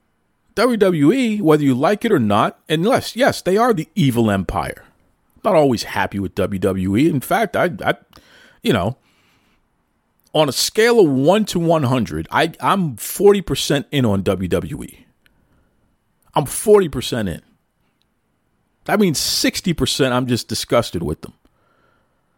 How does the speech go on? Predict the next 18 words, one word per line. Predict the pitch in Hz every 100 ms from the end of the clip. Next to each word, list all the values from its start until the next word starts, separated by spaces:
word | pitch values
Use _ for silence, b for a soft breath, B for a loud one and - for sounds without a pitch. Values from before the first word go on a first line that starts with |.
| _
The | 117
union | 135 156 139 120
busting, | 107 110 - 120 104 101 101 _ _ _ _ _ _ _ _ _
the | 113
history | 87 160 151 - 131 131
of, | 113 107 92
of | 87 87
sexism, | - 127 117 - 117 95 95 92 - _ _ _ _ _ _ _ _ _ _
the | 120
racism | 120 151 - 139 131
that | 113 101
still | - 185 143
exists, | 98 92 98 - - -
even | 127 127
though | 123
they've | 110 107
gotten | 98 104 92
better. | 87 82 87 120